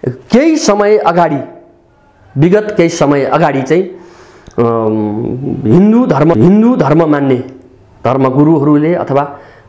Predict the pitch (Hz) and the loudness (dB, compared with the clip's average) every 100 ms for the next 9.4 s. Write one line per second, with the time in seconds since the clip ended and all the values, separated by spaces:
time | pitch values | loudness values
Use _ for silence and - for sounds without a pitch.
0 | - 233 - 240 160 - - - - - | -2 -2 0 0 0 -6 -10 -18 -14 -4
1 | 120 175 202 202 185 139 147 165 - 160 | 0 2 4 2 2 2 2 0 -2 -2
2 | - 170 - 156 170 180 165 139 131 202 | -2 -2 -2 0 0 0 0 -2 -2 -4
3 | 202 - - - - 170 190 180 160 170 | -8 -18 -20 -6 -2 2 0 0 0 0
4 | 156 160 151 147 139 120 180 135 131 139 | -2 -2 -2 0 0 0 -2 -4 -4 -2
5 | 143 127 240 359 277 208 151 139 120 - | -2 0 0 2 0 2 0 -4 -6 -14
6 | - - 247 170 196 156 139 147 - 151 | -10 -2 -2 0 0 0 -2 -6 -4 -4
7 | 151 135 143 139 156 156 139 135 135 127 | -2 -4 -4 -2 0 -2 -2 -4 -4 -4
8 | 123 123 135 143 143 240 302 202 196 160 | -4 -4 -4 -4 -2 0 0 0 -2 -2
9 | 147 139 139 135 | -2 -4 -6 -8